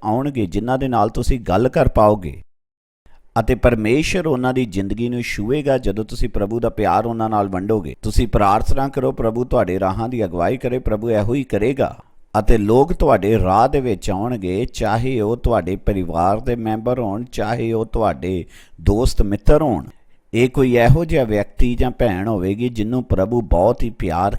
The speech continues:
ਕਰਦਾ ਹੈ ਤੇ ਤੁਸੀਂ ਉਹਦੇ ਨਾਲ ਵੰਡ ਪਾਓਗੇ ਕਿ ਪ੍ਰਭੂ ਯੀਸ਼ੂ ਮਸੀਹ ਨੇ ਤੁਹਾਡੇ ਲਈ ਕੀ ਕੀਤਾ ਹੈ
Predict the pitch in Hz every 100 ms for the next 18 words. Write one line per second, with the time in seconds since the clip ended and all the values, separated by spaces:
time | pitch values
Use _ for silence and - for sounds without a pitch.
0 | - 98 80 85 92 80 92 135 71 -
1 | - 101 117 - - 131 117 117 104 101
2 | 78 85 87 101 - 85 127 127 69 65
3 | - - - - 120 104 110 113 110 80
4 | 98 120 - 151 117 - 110 113 110 117
5 | 92 85 87 95 98 87 80 - 82 85
6 | 98 110 82